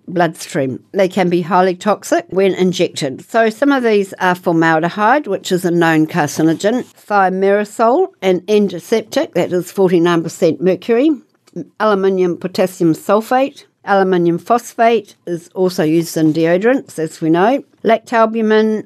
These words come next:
hydrolysate, phenol, which is carbolic acid, which is extremely toxic, acetone, which is volatile and can easily cross the placental barrier and enter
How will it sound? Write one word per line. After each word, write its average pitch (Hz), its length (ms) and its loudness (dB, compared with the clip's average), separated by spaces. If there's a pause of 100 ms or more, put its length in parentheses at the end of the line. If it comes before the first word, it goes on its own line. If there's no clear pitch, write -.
(140)
hydrolysate, 202 1000 0 (120)
phenol, 247 640 0
which 226 220 -8
is 185 120 -10
carbolic 175 580 -2
acid, 240 400 0 (180)
which - 260 -8
is 160 160 -8
extremely 160 640 -2
toxic, 240 500 -2 (400)
acetone, 247 800 0
which 190 240 -4
is 175 100 -4
volatile 185 760 0
and 156 140 -4
can 151 160 -2
easily 170 360 0
cross 170 320 -4
the 165 140 -6
placental 175 640 -2
barrier 156 580 0
and 151 180 -2
enter 180 400 0